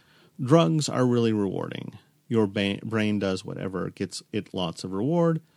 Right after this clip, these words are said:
therefore your brain compels you to do drugs." And without having a great scientific explanation of exactly how this works,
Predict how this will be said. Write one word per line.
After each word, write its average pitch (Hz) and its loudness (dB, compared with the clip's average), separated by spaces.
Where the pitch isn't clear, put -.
therefore 147 4
your 123 -2
brain 90 -4
compels 123 -4
you 90 -8
to 110 -6
do - -8
drugs." - -6
And 160 4
without 196 4
having 143 2
a 127 0
great 104 0
scientific 139 -2
explanation 135 -2
of 131 -4
exactly 120 0
how 101 -4
this 98 -6
works, - -10